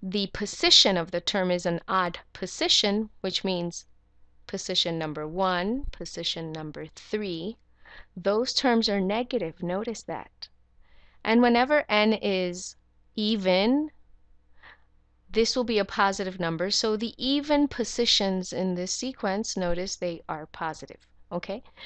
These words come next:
So this is important to know because sometimes we are gonna work backwards. We're gonna give you the terms of the sequence, and you have to find the explicit form of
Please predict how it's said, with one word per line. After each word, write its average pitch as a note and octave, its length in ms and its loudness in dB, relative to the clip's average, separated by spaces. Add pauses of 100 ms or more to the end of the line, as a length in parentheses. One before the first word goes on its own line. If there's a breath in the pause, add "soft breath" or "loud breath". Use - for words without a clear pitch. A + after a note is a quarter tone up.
(160 loud breath)
So A#3 400 2 (640)
this B3+ 200 0
is C#4 140 -2
important A#3+ 460 2
to - 100 0
know D#3+ 260 -2 (360)
because G3+ 360 -4
sometimes G3+ 640 -2
we F3+ 200 0
are F#3+ 120 2
gonna F3+ 240 -2
work D3 280 -8
backwards. - 640 0 (520 soft breath)
We're F3 120 -4
gonna F#3 180 0
give F3+ 180 -6
you F3+ 80 -6
the F3 120 -6
terms B3 440 6
of F3 120 -4
the E3+ 100 -10
sequence, - 640 -10
and F#3+ 240 -2
you A3 120 2
have G#3 260 0
to F3+ 100 -8
find E3 540 -6
the F#3 160 -4
explicit - 640 -6
form F#3 460 -2 (520 soft breath)
of E3 460 -4